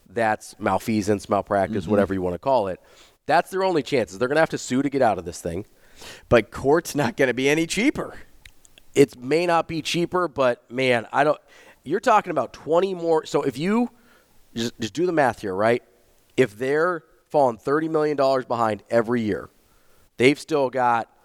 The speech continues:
Speaker 1: thirteen more years left of this. That's almost four hundred million right there. That's assuming that they don't start falling even further behind
Speaker 2: Mm-hmm.
Speaker 1: if the S E C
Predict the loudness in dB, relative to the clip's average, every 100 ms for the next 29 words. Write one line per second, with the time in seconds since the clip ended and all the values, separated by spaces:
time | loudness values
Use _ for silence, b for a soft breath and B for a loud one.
0 | _ _ -6 2 2 2 -4 -2 0 0
1 | 0 2 2 0 -4 0 2 0 -2 4
2 | 4 4 -4 0 0 -2 -10 b b 0
3 | 0 0 0 -2 -2 -4 -2 0 2 0
4 | -2 0 0 0 -4 0 2 2 0 -2
5 | -2 b b -6 -4 -6 -6 -4 -2 0
6 | 2 2 0 -8 b b b b b -4
7 | 0 0 0 -2 -4 0 0 0 -2 -2
8 | -2 -4 -2 0 0 0 0 2 0 0
9 | -2 -4 -6 2 4 4 0 -4 0 0
10 | 0